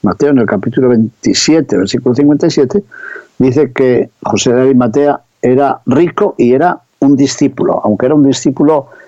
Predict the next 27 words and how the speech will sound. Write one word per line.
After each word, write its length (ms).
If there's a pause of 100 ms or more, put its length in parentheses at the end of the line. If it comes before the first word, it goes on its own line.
(200)
anónimo, 840
callado, 640
secreto. 560 (1200)
Lucas 440
no 280
da 320 (300)
explicación 720
de 100
esos 240
dos 160
detalles, 540
no 120
los 120
menciona. 500 (1000)
Pero 160
sí 200
dice 280
que 120
era 100
un 100
hombre 380
bueno, 560 (1160)
era 180
también 280
un 100
hombre 220
justo. 440